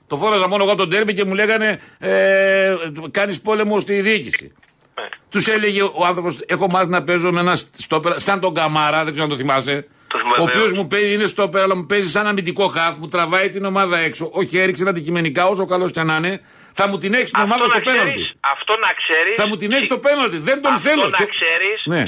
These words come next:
Speaker 2: συμβαίνει και πάρα πολύ στο ερασιτεχνικό ποδόσφαιρο. Όταν έχει κάποιος προπονητής μια άποψη ποδοσφαιρική, όπως είπες τώρα αυτή, υπάρχουν παράγοντες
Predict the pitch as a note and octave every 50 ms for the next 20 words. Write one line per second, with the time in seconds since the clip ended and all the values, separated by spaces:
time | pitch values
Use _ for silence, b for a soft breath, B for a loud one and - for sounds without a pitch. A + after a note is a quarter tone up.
0 | C#3+ - - C#3+ C#3 C3+ C3 C3 D3+ E3 E3 D#3+ D#3 D#3+ E3+ F#3+ G#3+ A#3 - _
1 | _ _ _ _ _ _ _ _ _ _ _ _ - C#3 C3 - - - F3 F#3
2 | G3 G3 F3+ E3+ - D#3+ D#3+ E3 E3+ D#3+ - - D3 C#3 C3 B2+ B2 - - B2
3 | B2 A#2+ A#2+ E3+ F3 F3 E3+ D3 C3 B2+ C3+ B2 - - A#2+ A#2 B2+ D#3+ - -
4 | _ _ _ _ _ _ _ _ _ B B B B B B B B B B B
5 | _ _ _ _ _ _ _ _ _ _ _ _ - E3 E3+ F#3 F3 - - E3+
6 | E3+ - - - F3 F3 E3 D#3+ D#3 C#3+ C#3+ C#3+ - E3 D#3 D#3 D3+ C#3+ C#3 C3+
7 | C3 C3 B2+ - - - D#3 F3+ G3 - _ - C3 B2+ B2+ B2+ - - B2 B2
8 | B2 - D3 - C#3+ - D3+ C#3 C#3 C3 - C3+ B2+ B2+ B2 B2 A2+ G#2+ A#2 D#3+
9 | F#3+ G#3+ - B B B B B B B B B _ - D3+ - F#3 G3 G3 A3
10 | G3+ F#3+ - - D3 C3+ C#3 C#3 C#3+ C3+ C3 C3 - G3 A3+